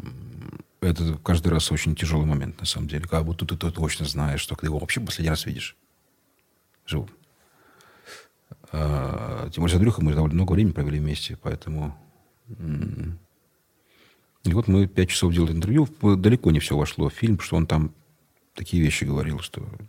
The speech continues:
лучше не показывать. Вот. И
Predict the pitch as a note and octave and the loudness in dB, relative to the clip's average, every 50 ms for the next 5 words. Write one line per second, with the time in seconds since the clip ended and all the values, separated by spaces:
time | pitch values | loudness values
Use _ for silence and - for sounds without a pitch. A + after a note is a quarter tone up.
0 | _ _ - - - D#2 E2 - - E2+ E2 - D2 - - - - - - - | _ _ -14 -10 -8 -8 -8 -6 -6 -4 -4 -4 -4 -6 -8 -10 -12 -14 -18 -20
1 | - _ _ _ _ _ _ _ _ _ _ _ _ _ _ _ _ _ _ _ | -20 _ _ _ _ _ _ _ _ _ _ _ _ _ _ _ _ _ _ _
2 | _ _ _ - E2 D2+ D2+ C#2+ C2 - - - - - _ - - - - - | _ _ _ -6 -2 -2 0 -2 -2 -6 -8 -14 -18 -18 _ -18 -18 -16 -16 -14
3 | - - C2 D#2 | -10 -6 -2 0